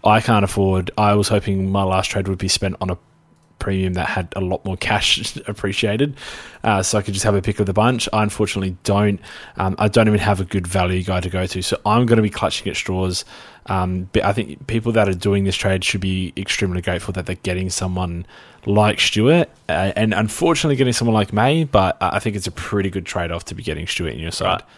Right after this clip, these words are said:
Speaker 2: I got a question for you. Something we
Speaker 1: Yes.
Speaker 2: haven't, haven't really touched on. I'm gonna get you to order some of these guys. Um, so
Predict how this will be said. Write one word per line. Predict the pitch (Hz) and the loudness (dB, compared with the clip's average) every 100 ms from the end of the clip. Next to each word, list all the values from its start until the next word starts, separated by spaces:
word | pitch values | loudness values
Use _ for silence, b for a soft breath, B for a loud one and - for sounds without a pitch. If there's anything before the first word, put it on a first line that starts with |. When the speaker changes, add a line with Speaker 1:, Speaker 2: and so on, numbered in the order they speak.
| B B B | B B B
Speaker 2:
I | 123 | 2
got | 127 | 2
a | |
question | 120 107 110 | 2 0 -2
for | 98 95 | -2 -2
you. | 160 - _ _ - | -2 -10 _ _ -8
Something | 123 104 104 | -4 -2 -2
we | |
Speaker 1:
Yes. | 104 101 98 | 0 0 -2
Speaker 2:
haven't, | - | -2
haven't | 110 104 | -4 -4
really | 101 95 | -6 -8
touched | - 113 - - | -4 -4 -2 -4
on. | 95 | -4
I'm | 98 | -2
gonna | 120 147 | -2 0
get | 143 | 0
you | 117 | 0
to | 107 | 0
order | 101 101 107 107 95 - B B B B | -2 0 2 2 -2 -6 B B B B
some | - 113 98 | -2 -2 0
of | |
these | 95 92 | -4 -4
guys. | 101 90 87 87 - - - - | -2 -2 -2 -4 -8 -12 -14 -10
Um, | 101 95 90 87 92 101 | -6 -6 -6 -8 -12 -14
so | - 101 92 90 85 | -6 -2 0 -2 -4